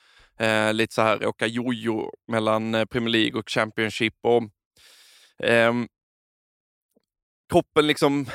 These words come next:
höll aldrig för den potentialen. Så exakt vad det är nu vet jag inte. Det är ju väl mer ett, en, som, som en politisk, politiker skulle säga, en sammantagen bild av det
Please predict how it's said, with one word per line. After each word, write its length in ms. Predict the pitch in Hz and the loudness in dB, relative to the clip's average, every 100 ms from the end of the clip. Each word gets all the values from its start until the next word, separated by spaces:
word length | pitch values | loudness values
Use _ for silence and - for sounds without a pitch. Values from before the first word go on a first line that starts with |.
| - - - | -14 -10 0
höll 260 | 180 139 | 2 2
aldrig 420 | - 160 156 127 | 4 2 2 -2
för 80 | - | 0
den 140 | 135 113 | -2 -2
potentialen. 880 | - 127 139 160 127 107 104 107 | -2 -2 0 2 4 2 0 -6
Så 160 | - 131 62 85 - | -2 -2 -2 -8 -12
exakt 720 | - - - - 180 - - | -14 -12 -10 -2 -2 -4 -10
vad 180 | 123 135 | 0 2
det 340 | 143 180 120 113 | 4 2 4 2
är 100 | 113 _ _ _ _ | 0 _ _ _ _
nu 520 | 139 - 139 120 160 160 _ | -4 0 2 0 -4 -6 _
vet 300 | 131 120 - | 0 0 0
jag 80 | 123 | -2
inte. 200 | 127 123 | -2 -2
Det 60 | |
är 80 | 123 | -2
ju 260 | 123 117 113 | -2 -6 -4
väl 100 | 127 | -2
mer 380 | 127 135 120 120 | 0 2 2 0
ett, 100 | 117 - - | -4 -6 -12
en, 260 | 107 110 - - - - | -12 -12 -20 -20 -18 -10
som, 320 | - 143 147 | -2 0 -2
som 200 | - 165 | -2 -4
en 60 | 160 | -2
politisk, 500 | 196 180 - 127 - _ _ _ - | 2 2 0 -4 -8 _ _ _ -2
politiker 540 | 190 208 113 - 190 | 0 0 -2 -2 -4
skulle 220 | - 202 | -4 -4
säga, 160 | 185 135 | 2 2
en 80 | 117 | 0
sammantagen 1000 | - 165 175 170 147 139 151 143 143 143 | -2 0 0 2 0 2 2 2 0 -2
bild 400 | 202 185 190 185 | -6 -6 -8 -4
av 300 | 139 110 - | 0 0 -2
det 180 | - | -6